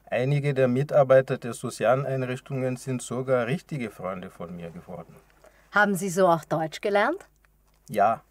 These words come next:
Speaker 1: viel durch Sprechen und Zuhören. Aber Deutschkurse habe ich an der Volkshochschule besucht und natürlich später bei meiner Ausbildung in meiner Arbeit.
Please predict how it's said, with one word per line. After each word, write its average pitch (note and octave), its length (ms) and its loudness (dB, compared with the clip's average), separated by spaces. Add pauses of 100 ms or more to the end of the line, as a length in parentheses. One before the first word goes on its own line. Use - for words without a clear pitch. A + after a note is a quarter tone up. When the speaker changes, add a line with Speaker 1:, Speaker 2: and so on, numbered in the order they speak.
(140)
Speaker 1:
viel B2 360 -8
durch A#2+ 220 -6
Sprechen A#2+ 600 -4
und A2 240 -10
Zuhören. G2+ 640 -10 (480)
Aber A2 220 -2
Deutschkurse C3 600 -2
habe B2 200 2
ich B2 160 -4
an A#2+ 100 0
der A2+ 80 -4
Volkshochschule B2+ 840 -2
besucht - 580 -12 (460)
und G#2+ 160 -14
natürlich B2+ 560 -2
später B2 340 -4
bei B2 140 -2
meiner A#2+ 280 -2
Ausbildung C3 540 -6
in - 260 -8
meiner G#2+ 300 -6
Arbeit. G#2 540 -4